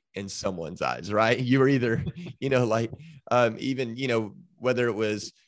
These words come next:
mask, you know, you were either, uh, if you were saying, "All right, we're gonna mask up," then people are like, "Oh, well, you're not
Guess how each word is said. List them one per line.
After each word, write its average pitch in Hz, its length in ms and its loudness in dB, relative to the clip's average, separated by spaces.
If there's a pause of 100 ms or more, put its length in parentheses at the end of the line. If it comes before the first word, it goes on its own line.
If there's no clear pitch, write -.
(160)
mask, 110 520 -4
you 117 120 -2
know, 110 120 4
you 113 200 2
were 104 260 0
either, 110 460 -2 (260)
uh, 101 340 4
if 104 260 -6
you 113 120 -2
were 104 100 0
saying, 101 240 -4
"All 117 120 2
right, 123 120 2
we're 131 80 -2
gonna 131 140 0
mask 120 340 -2
up," 127 260 2
then 107 140 -6
people 110 240 -4
are 104 80 2
like, 101 240 0
"Oh, 131 180 0
well, 123 120 2
you're 120 140 -2
not 123 240 -2